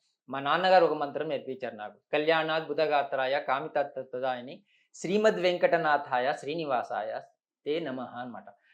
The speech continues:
అట్లా నాకు పెద్ద పెద్ద మంత్రాలు, నేను పెద్ద వేదాలు చదువుకున్న వాడిని కాదు. కానీ మా తల్లిదండ్రులు ఒక విశ్వాసం నా మీద ఉంది కాబట్టి వాళ్ళు చెప్పిన మాటలు కానివ్వండి,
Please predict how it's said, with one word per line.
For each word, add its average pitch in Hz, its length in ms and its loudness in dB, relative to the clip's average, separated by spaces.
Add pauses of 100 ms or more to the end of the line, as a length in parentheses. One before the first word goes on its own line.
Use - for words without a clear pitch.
(280)
అట్లా 185 180 2
నాకు 190 180 6
పెద్ద 180 180 6
పెద్ద 190 140 4
మంత్రాలు, 175 540 8
నేను 170 200 0
పెద్ద 165 160 4
వేదాలు 160 380 6
చదువుకున్న 151 420 0
వాడిని 135 260 -2
కాదు. 123 300 -6 (600)
కానీ 180 240 0
మా 165 140 0
తల్లిదండ్రులు 165 600 4
ఒక 156 120 2
విశ్వాసం 156 640 0 (160)
నా 139 100 -6
మీద 143 160 -4
ఉంది 151 280 -4
కాబట్టి 139 680 0 (340)
వాళ్ళు 131 200 -2
చెప్పిన 139 260 -4
మాటలు 143 500 0
కానివ్వండి, 135 540 -6